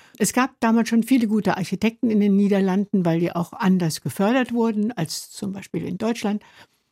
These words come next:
Und ich habe aber auch gesagt, dass ich sehr gerne mit Menschen zusammenarbeite.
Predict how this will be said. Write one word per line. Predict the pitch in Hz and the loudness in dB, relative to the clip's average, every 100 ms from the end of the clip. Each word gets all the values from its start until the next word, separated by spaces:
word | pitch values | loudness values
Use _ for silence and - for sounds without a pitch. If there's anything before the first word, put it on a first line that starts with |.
| _ _ _ | _ _ _
Und | - 240 277 262 _ | 4 4 4 0 _
ich | 247 - 226 | -6 -4 -2
habe | 233 _ _ | -2 _ _
aber | 208 196 - | 0 0 2
auch | 190 233 - | 0 0 0
gesagt, | 262 220 214 202 254 _ | -4 0 0 2 -2 _
dass | 226 226 - - | -4 -2 -6 -6
ich | 226 220 - - | -2 -2 -4 -16
sehr | - - - 226 254 269 | -8 -4 2 2 4 2
gerne | 262 220 202 226 247 247 _ _ _ _ _ _ | 0 0 2 2 2 -2 _ _ _ _ _ _
mit | - 233 233 | 0 2 4
Menschen | 233 277 - 170 | 6 4 2 0
zusammenarbeite. | - 180 160 151 156 - 151 156 143 143 - 180 | 0 -2 0 0 -2 0 -2 0 -2 -2 -6 -8